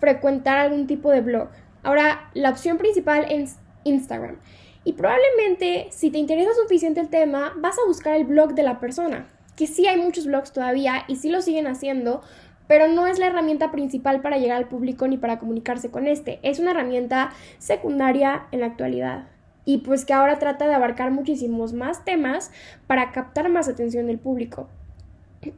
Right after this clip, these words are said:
Entonces, pues, algo que realmente ha tenido que evolucionar y yo creo que seguirá evolucionando como el mundo de la moda lo ha hecho. Em, y actualmente el papel del bloguero en la industria de la moda en México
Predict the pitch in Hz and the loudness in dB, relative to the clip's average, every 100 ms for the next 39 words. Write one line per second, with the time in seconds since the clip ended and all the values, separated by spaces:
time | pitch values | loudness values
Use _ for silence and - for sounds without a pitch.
0 | - - - - _ 269 262 277 285 294 | -18 -20 -20 -20 _ 0 2 2 2 0
1 | 277 277 285 302 294 262 269 269 269 269 | 2 2 4 2 2 0 0 0 0 2
2 | 269 269 262 262 269 294 285 285 262 247 | 4 2 0 -4 -2 0 2 2 -2 -2
3 | 240 233 247 349 370 269 269 269 247 226 | -4 -4 -4 -2 0 2 2 0 -2 -2
4 | 226 233 240 254 - - - 240 254 240 | -2 -2 -2 -4 -16 -14 -2 2 2 2
5 | 240 247 269 277 262 311 - 262 247 240 | -2 -2 -2 0 0 -2 -4 -8 -4 -2
6 | 240 240 247 254 240 226 233 240 233 233 | -2 -2 -2 -2 -2 -2 -2 0 0 0
7 | 277 285 262 247 359 - - - - - | 0 -2 -4 -4 -6 -14 -20 -20 -20 -20
8 | - - 294 302 302 294 294 294 - - | -20 0 8 10 10 6 4 0 -6 -20
9 | _ _ - 320 330 - 480 659 539 403 | _ _ 0 2 2 2 2 2 2 2
10 | 370 370 381 - 294 285 269 320 320 370 | 4 2 0 0 0 2 2 2 4 4
11 | 349 285 254 262 262 269 247 240 240 285 | 4 4 4 4 4 2 0 -2 -4 -2
12 | 269 240 233 247 247 247 240 240 233 247 | 0 0 0 0 -2 -2 -2 -4 -6 -2
13 | 247 247 262 | 0 -2 -4